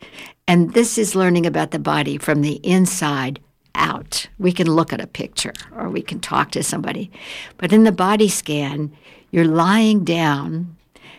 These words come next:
and you are paying close attention while you're fully awake to the toes, the feet, the bone structure, the knees.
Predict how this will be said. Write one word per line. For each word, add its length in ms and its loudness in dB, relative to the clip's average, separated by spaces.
and 220 4
you 400 2
are 340 -2
paying 720 -2
close 440 0
attention 840 -6
while 240 2
you're 220 0
fully 400 2
awake 560 -4
to 500 2
the 100 2
toes, 800 0
the 240 -6
feet, 520 -2
the 80 -4
bone 280 0
structure, 720 -8
the 160 -6
knees. 640 -2